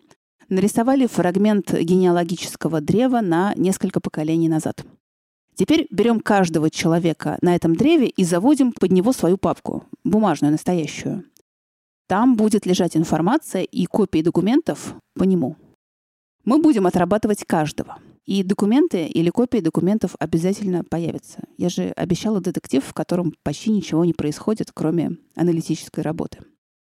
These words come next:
Так, с родственниками поговорили.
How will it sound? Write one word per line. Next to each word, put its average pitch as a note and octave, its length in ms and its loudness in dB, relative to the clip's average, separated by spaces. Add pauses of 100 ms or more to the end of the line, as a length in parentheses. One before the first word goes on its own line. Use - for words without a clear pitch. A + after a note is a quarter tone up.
(640)
Так, - 300 -6
с - 120 -4
родственниками A#3 640 2
поговорили. E3+ 680 -4